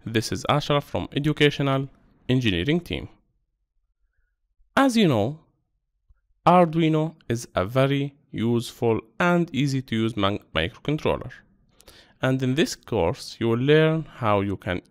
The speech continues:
easily make an Arduino-based smart device that helps you take medicine in time.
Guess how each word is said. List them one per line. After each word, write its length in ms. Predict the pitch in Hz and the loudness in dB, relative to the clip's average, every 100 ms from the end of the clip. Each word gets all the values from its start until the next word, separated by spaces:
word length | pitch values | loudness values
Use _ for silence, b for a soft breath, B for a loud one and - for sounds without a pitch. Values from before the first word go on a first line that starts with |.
| - | -2
easily 580 | 170 165 156 160 160 b b b b - | 0 0 0 -2 -4 b b b b -4
make 580 | 131 127 127 131 - _ _ _ _ _ 92 | 2 2 2 -2 -10 _ _ _ _ _ -2
an 180 | 90 - | 0 0
Arduino-based 1000 | - 156 147 151 143 123 120 120 - - _ _ _ - | 2 2 2 0 0 2 2 2 -2 -12 _ _ _ -18
smart 560 | - 131 127 127 131 | -8 0 4 2 2
device 480 | 120 87 90 147 - | -4 -2 -2 -2 -6
that 320 | 143 139 143 | -2 -2 0
helps 440 | 165 160 156 - 147 | 2 2 2 -4 -2
you 200 | 139 135 - | -2 -2 0
take 400 | 139 139 135 131 | 4 4 2 -2
medicine 560 | 123 120 - 117 120 - b b b b - | -2 -2 -4 -4 -4 -8 b b b b -4
in 140 | 98 156 | -2 0
time. 380 | 147 73 76 | 0 -2 -4